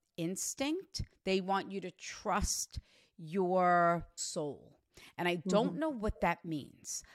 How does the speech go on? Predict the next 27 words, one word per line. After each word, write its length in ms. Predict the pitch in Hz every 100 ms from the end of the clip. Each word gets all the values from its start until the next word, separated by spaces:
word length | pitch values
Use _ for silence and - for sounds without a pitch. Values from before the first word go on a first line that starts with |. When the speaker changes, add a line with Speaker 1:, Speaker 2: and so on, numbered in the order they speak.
| - 170
Speaker 1:
I 100 | 180
don't 460 | 147 214 294 330
know 760 | 220 202 208 202 175 160 156 156 - _ -
if 260 | 202 190 - -
it's 680 | 190 185 - - - - - _ _ _ _
because 1120 | 220 208 - - 214 196 190 190 180 - - - _ _ _ _ _ _ _ _ _ _ - - _ - - _ _ _ - - -
what 220 | 220 214
has 180 | 214 -
just 260 | 156 -
happened 540 | - 285 294 302 285 269
in 180 | 269
life, 360 | 277 269 269 -
whatever 600 | 190 214 - 269 285 269
it 120 | 233 -
is, 400 | 214 196 117 151
but 200 | - 185 -
I'm 280 | 196 240 262
being 240 | 269 240
made 220 | 226 214 -
to 100 | 196
feel 300 | - 240 233
like 380 | 185 175 - - - - _ _ -
you, 360 | 185 240 262 202
you 380 | 190 180 262 285
need 400 | 240 254 262 220
to 240 | - 214 196
start 760 | - - - 214 196 202